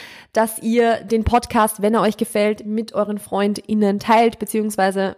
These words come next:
es muss jetzt nicht nur auf Instagram sein, es freut mich total, wenn ihr den Podcast auf Instagram teilt, aber auch natürlich jetzt im Real Life, wenn ihr FreundInnen habt, die mit dem Thema Essen einfach strugglen oder wo ihr merkt, hey,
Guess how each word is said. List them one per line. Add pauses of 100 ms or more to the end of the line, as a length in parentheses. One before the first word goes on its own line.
es
muss
jetzt
nicht
nur
auf
Instagram
sein,
es
freut
mich
total,
wenn
ihr
den
Podcast
auf
Instagram
teilt, (400)
aber
auch (360)
natürlich
jetzt
im
Real
Life,
wenn
ihr (160)
FreundInnen
habt,
die
mit
dem
Thema
Essen
einfach
strugglen
oder (380)
wo
ihr
merkt,
hey,